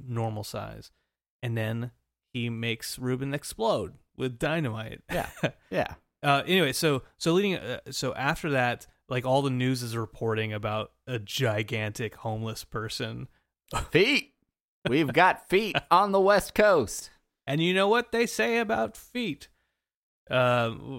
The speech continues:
Speaker 1: whatever that, whatever that line is.
Speaker 2: Large, even compared <laughs> in relation to the rest of his body.
Speaker 1: <laughs> Um, and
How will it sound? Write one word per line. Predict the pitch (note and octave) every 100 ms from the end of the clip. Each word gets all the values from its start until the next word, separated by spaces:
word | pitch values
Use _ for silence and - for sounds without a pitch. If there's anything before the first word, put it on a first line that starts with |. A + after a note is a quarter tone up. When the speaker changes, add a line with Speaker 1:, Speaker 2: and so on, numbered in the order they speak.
| A2
Speaker 1:
whatever | C3 F3 C#3+
that, | A#2+ G2+
whatever | G#2+ B2 A#2
that | A2+
line | A2 A2+
is. | B2 - -
Speaker 2:
Large, | C3+ G3+ F#3 F3 - - F3+
even | A3 A#3 G3
compared | F3 F#3 D3+ - G#3 F3 F3 C3+ - -
<laughs> | - C#3+ -
in | E3
relation | D#3 E3 A3 E3
to | D#3
the | D#3+
rest | E3 F#3
of | D#3
his | F3 F#3+
body. | E3 G3 C#3 - -
Speaker 1:
<laughs> | - A3 - - _ - _ - - - - - - - -
Um, | C3+ C3+ B2+ B2+ B2+ A#2+ - _ _ _ _ _
and | D#3+ D#3+ D3+ D3 C#3 C3